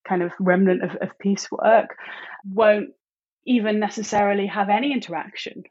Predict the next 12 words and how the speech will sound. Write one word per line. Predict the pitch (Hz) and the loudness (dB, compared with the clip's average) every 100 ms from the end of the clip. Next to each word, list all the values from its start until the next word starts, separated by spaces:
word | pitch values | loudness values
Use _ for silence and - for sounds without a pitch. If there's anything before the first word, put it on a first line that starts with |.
| _ 180 | _ -10
um, | 170 | -8
with | 175 185 | -6 0
anyone | 180 175 | 0 0
else | 175 - | -4 -6
who | 170 | -4
works | 170 - | -4 -6
for | - | -10
the | |
company. | 170 160 - - 180 - - - | -8 -10 -10 -12 -12 -14 -20 0
So, | 233 | 6
and, | 196 - 208 | 6 8 4
and | 214 214 214 | 4 0 -2